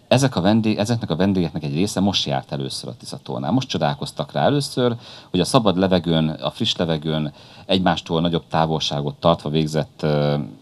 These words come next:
kikapcsolódás az itt a Tiszatónál kifejezetten alkalmas helyszínre lehet.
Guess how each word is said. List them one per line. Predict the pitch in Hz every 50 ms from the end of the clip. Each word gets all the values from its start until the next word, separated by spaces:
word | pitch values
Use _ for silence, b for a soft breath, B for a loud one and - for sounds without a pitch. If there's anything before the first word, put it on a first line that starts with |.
| _
kikapcsolódás | - - 110 - 123 117 - - 117 107 101 95 98 - 85 - -
az | 85 82 82 78 69
itt | - -
a | -
Tiszatónál | - - - - - - - - 80 76 -
kifejezetten | - - - - - 76 73 71 69 69 69 - - - 69 69
alkalmas | 69 67 64 - - - 65 67 67 67 - - - b b b b b
helyszínre | - - 71 69 - - - 80 76 82
lehet. | 80 76 69 65 -